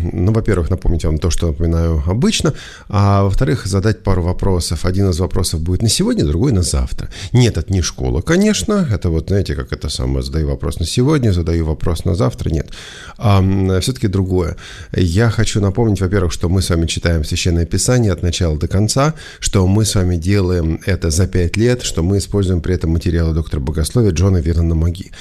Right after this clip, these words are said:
Хочу напомнить также, что, м, мы с вами читаем где-то по главе в день или меньше иногда.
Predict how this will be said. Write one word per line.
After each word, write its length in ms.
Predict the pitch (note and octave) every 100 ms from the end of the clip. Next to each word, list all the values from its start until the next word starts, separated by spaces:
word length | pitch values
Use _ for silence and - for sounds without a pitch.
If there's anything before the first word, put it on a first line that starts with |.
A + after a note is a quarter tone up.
| - - -
Хочу 300 | - A#2 F3+
напомнить 460 | F3+ C3+ D3+ B2 -
также, 300 | A2+ G2+ F#2+
что, 540 | - - G2 F#2 F2 E2+ - - - _ _ -
м, 340 | G2 F2+ F2+
мы 440 | A2 F#2+ G#2 G#2 -
с 160 | -
вами 560 | G2 F#2+ F#2 E2 E2 C#2
читаем 520 | - - F#2+ F2 D#2+
где-то 220 | D#2+ E2 E2
по 220 | - D#2+
главе 480 | D#2+ F2+ E2+ B2 C3+
в 100 | G#2+
день 300 | G#2 A#2 G2
или 160 | A2
меньше 580 | D2+ D#2 A2 A#2 - G2+
иногда. 460 | F#2+ F#2 E2+ F2